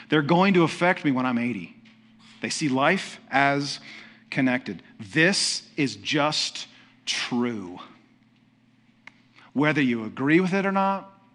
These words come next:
believe it or not, like it or not, people who walk with wise people become wise. A companion of fools.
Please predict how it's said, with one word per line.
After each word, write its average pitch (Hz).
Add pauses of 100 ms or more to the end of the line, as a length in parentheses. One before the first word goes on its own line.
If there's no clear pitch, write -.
(840)
believe 123
it 220
or 214
not, 202 (340)
like 151
it 202
or 165
not, 147 (1040)
people 175
who 185
walk 131
with 165
wise 123
people 104 (1120)
become 123
wise. 135 (1120)
A -
companion 175
of 165
fools. 120